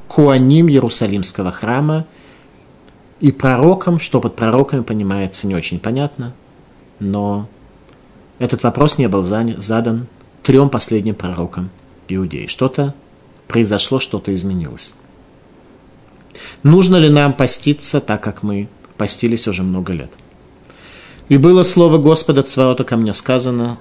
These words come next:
так скажи всему народу страны и священникам: когда постились вы и плакали в пятый и седьмой месяц, и уже семьдесят лет, для меня постились вы,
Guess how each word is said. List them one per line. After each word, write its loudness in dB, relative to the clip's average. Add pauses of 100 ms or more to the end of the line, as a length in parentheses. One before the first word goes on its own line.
(280)
так 0
скажи 2
всему 2
народу 2
страны -2
и 2
священникам: -4 (640)
когда 2
постились 2
вы 6
и 2
плакали 2
в -4
пятый 0
и -2
седьмой -2
месяц, -4 (340)
и 6
уже 6
семьдесят 0
лет, 0 (380)
для 4
меня 6
постились 0
вы, 0